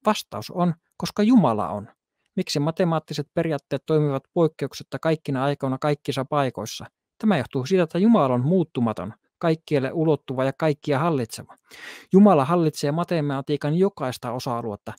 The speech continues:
Se ei ole neutraalia. Toisin sanoen, matematiikka <laughs> ei todellakaan voi olla neutraalia, koska numerot itsessään on jo tämmöisiä niinkö abstrakteja käsitteitä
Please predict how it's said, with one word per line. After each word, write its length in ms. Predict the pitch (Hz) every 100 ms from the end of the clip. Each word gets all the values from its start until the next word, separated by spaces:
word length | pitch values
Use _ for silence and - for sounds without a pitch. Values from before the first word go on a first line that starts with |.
| _
Se 140 | - 151
ei 240 | 151 196
ole 180 | 147 123
neutraalia. 840 | 135 160 165 - 135 113 101 107 - - _ _ _ _ _ _ _ _ _ - - _ _
Toisin 320 | 160 151 156
sanoen, 400 | 151 151 143 143 - _ _ _ _ _ _ _ _ _ _ 185 - -
matematiikka 840 | 180 202 147 127 127 123 _ 131 - - - _
<laughs> 320 | - - -
ei 140 | 175 151
todellakaan 500 | 185 180 139 131 127
voi 140 | 156
olla 160 | 143 135
neutraalia, 880 | 151 165 156 - - 123 120 120 107 - - _ _
koska 260 | 151 - 156
numerot 440 | 220 190 143 -
itsessään 600 | 208 - 139 - 127 117
on 220 | 139 131
jo 80 | 131
tämmöisiä 500 | 123 127 131 117 135
niinkö 440 | 127 131 135 131 127 _ _ _ _ _ _ _ _ _ _ _ _ _
abstrakteja 680 | 170 - - 123 - - 131
käsitteitä 680 | - 139 135 - 120 117